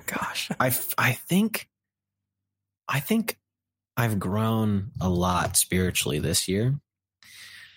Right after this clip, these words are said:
And so it's really hard to say, like, 'cause everything that I, I need to work on, I kind of am aware of spiritually. Um, 'cause I do, I mean,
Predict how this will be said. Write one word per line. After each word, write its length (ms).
And 120
so 140
it's 300
really 240
hard 240
to 80
say, 500
like, 480
'cause 120
everything 380
that 100
I, 340
I 140
need 220
to 60
work 220
on, 120
I 100
kind 220
of 60
am 100
aware 360
of 320
spiritually. 720
Um, 520
'cause 120
I 100
do, 320
I 80
mean, 220